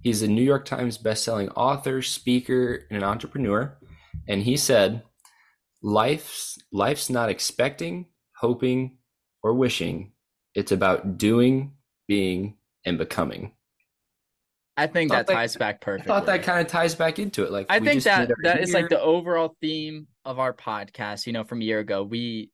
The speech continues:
Speaker 1: Yeah.
Speaker 2: we started this
Speaker 1: Didn't
Speaker 2: out of
Speaker 1: know what to
Speaker 2: nothing to
Speaker 1: expect.
Speaker 2: self-brag a bit. Like, we didn't know what to do, and we just went
Speaker 1: <clears throat>
Speaker 2: with it. And we've built what I believe is a very,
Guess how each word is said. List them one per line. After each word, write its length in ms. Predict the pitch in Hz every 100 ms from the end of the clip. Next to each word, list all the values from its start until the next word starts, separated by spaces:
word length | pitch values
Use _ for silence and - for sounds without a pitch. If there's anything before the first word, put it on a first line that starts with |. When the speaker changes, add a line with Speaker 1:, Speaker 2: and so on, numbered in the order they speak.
| -
Speaker 1:
Yeah. 200 | 113 - _ _
Speaker 2:
we 140 | 143
started 400 | 147 - 156 160
this 140 | 123 135
Speaker 1:
Didn't 120 | 143
Speaker 2:
out 60 | 147
of 80 |
Speaker 1:
know 80 | 143
what 100 | 147
to 80 | -
Speaker 2:
nothing 40 | 156
to 40 |
Speaker 1:
expect. 200 | 147 123
Speaker 2:
self-brag 760 | 120 120 127 - - 113 107 107
a 40 |
bit. 360 | 98 92 92 - _
Like, 160 | 101 101
we 220 | 120 127
didn't 240 | 120 143
know 120 | 147 139
what 100 | 135
to 80 |
do, 260 | 113 120 113
and 80 | 107
we 80 | 110
just 260 | 117 -
went 160 | 120 113
Speaker 1:
<clears throat> 0 |
Speaker 2:
with 200 | 110 117
it. 260 | 110 - _ _ _ _ _ _ _ -
And 300 | 110 110 110
we've 180 | 107
built 320 | 123 113 110 - _ -
what 160 | 123
I 140 | 113 131
believe 280 | 117 110 101
is 100 | -
a 40 |
very, 320 | 104 104 101